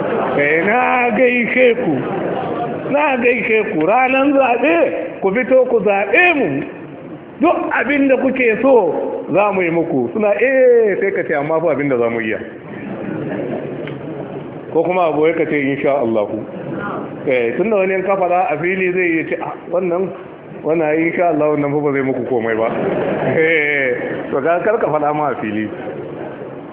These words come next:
Sai ka faɗa a boye kana haɗawa da "Insha Allahu." Tun da akwai wanda ba musulmi ba, in ya ji kana yawan "Insha Allahu," sai ya ce ba zai zabe ka ba. Me yawa kuma a cikin yan takaran kai kafi dama-dama.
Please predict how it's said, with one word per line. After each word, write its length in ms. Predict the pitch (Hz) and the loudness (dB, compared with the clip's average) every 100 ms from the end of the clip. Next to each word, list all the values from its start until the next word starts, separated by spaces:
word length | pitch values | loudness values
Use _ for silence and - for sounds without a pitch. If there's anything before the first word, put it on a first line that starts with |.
| - | -4
Sai 120 | 185 | -2
ka 100 | 196 | 0
faɗa 320 | 151 156 170 | 0 2 2
a 20 | 143 | 2
boye 180 | 143 160 | 2 2
kana 220 | 196 180 | 0 -2
haɗawa 420 | 160 185 165 156 | -2 -2 0 0
da 60 | 156 | 0
"Insha 380 | 131 127 143 131 | -2 -2 -2 -2
Allahu." 360 | 117 107 98 95 - - - - - | -2 -2 -2 -6 -12 -14 -16 -16 -8
Tun 120 | 165 190 | -2 0
da 80 | |
akwai 280 | 180 160 165 170 | 0 0 0 0
wanda 140 | 170 | 0
ba 120 | 127 | 0
musulmi 360 | 131 127 139 151 | 0 0 -2 0
ba, 140 | 156 165 | 0 0
in 80 | 165 | 0
ya 60 | |
ji 100 | 156 | -2
kana 200 | 165 165 | -2 -2
yawan 260 | 147 135 123 | 0 0 0
"Insha 300 | 123 123 135 | -2 -2 -2
Allahu," 320 | 120 117 113 | 0 0 0
sai 120 | 131 131 | -2 -2
ya 20 | |
ce 60 | 135 | -2
ba 100 | 110 | 0
zai 120 | 113 101 | 0 -2
zabe 240 | 101 113 | -2 -4
ka 120 | 113 | -4
ba. 120 | 98 113 - - - - - - | -6 -6 -14 -16 -16 -16 -12 -2
Me 80 | 123 | 0
yawa 160 | 147 165 | 2 0
kuma 180 | 175 160 | 0 -2
a 40 | 165 | -2
cikin 220 | 156 156 | -2 0
yan 120 | 151 | -2
takaran 380 | 151 151 156 147 | -2 -2 -2 -2
kai 100 | 127 | -2
kafi 480 | 123 135 123 135 131 | -2 -2 0 -2 0
dama-dama. 560 | 131 127 131 127 127 | -2 -2 0 0 -2